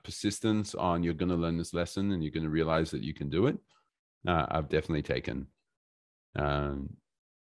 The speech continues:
something else is he'd always, uh, he made up individual lullabies for myself and my sisters,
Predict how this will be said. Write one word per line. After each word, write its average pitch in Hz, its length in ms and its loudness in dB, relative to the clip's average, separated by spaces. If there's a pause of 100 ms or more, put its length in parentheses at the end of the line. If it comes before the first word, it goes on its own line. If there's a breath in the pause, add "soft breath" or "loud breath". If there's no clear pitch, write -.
(120)
something 104 440 6
else 92 280 8
is 80 240 4
he'd 82 220 4
always, 78 400 6 (500)
uh, 71 300 2
he 87 180 4
made 80 240 6
up 80 260 4 (100)
individual 80 600 2
lullabies 85 800 4 (140)
for 76 280 4
myself 76 520 0
and 78 80 -4
my 69 100 -4
sisters, 101 540 -2